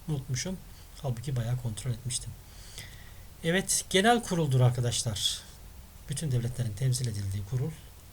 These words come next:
genel kuruldur. Genel kurulun amacı nedir? Genel kurulun amacı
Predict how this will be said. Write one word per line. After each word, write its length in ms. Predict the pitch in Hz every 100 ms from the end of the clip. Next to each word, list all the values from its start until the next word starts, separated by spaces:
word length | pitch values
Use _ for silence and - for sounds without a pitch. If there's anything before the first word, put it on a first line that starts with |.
| - - -
genel 280 | 123 117 143 -
kuruldur. 300 | 117 98 98 - - - - - - - - -
Genel 280 | 196 247
kurulun 380 | 247 214 185 151
amacı 540 | 151 202 190 147 190 214 -
nedir? 520 | 175 185 127 - - - - - - - -
Genel 280 | - 190 208
kurulun 300 | - 165 127
amacı 480 | 131 156 131 127 151